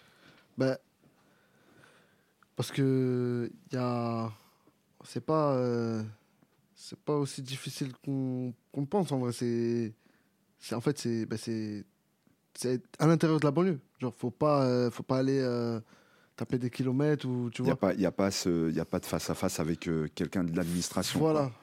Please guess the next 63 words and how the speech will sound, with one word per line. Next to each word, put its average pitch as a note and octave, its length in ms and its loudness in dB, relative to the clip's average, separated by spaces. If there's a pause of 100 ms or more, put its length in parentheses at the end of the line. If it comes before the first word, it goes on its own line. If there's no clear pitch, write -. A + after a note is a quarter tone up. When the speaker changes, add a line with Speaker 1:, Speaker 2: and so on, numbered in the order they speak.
(300)
Speaker 1:
Il - 20 -4
y A#2 40 -4
a A#2 40 -4
pas, C3 180 -2
voilà. B2 240 0 (180)
Speaker 2:
Ça, - 220 4
ça, - 160 2 (100)
ça, G2 260 6
d'où, G2+ 220 4
d'où A2 140 4
vient, G#2+ 320 4
d'où F#2+ 140 2
vient, G2 140 4
on G2+ 60 4
va F2 100 6
dire, D#2+ 140 4
Speaker 1:
Parce - 100 -2
que D3 120 8
Speaker 2:
ce D3+ 200 4
Speaker 1:
même D#3+ 180 4
là-bas, C#3+ 500 4
quand C3 100 -4
il B2 100 0
va A#2+ 100 2
y A#2+ 60 4
aller, A#2 220 2
quand - 120 -2
il A#2+ 80 2
va, A2+ 140 0
il A2 80 0
va A2 120 -2
se - 80 -10
retrouver - 280 -8
là-bas, D3+ 280 0 (460)
ça - 140 -8
va A#2 100 0
être A2+ 80 -2
très - 140 -6
facile. D#3+ 320 0 (520)
Il A#2+ 140 -6
n'aura A#2 180 -2
pas C#3 140 2
de B2 280 2
paperasse A#2+ 400 -4
à A#2 40 -2
remplir, C3+ 540 -2
euh, A#2 160 -2
à A2 140 -2
attendre A#2+ 460 -2
des A2+ 100 -2
mois A#2+ 180 -2
et A2+ 40 -4
des A2+ 100 -4
mois. C#3 240 0 (280)
C'est, A#2 260 0
euh, A#2 140 4
il A#2 60 2
va A#2 100 2
se - 80 -10
retrouver C3+ 280 -2
avec A2+ 100 -6
des A#2+ 160 -2
gens D3 320 -2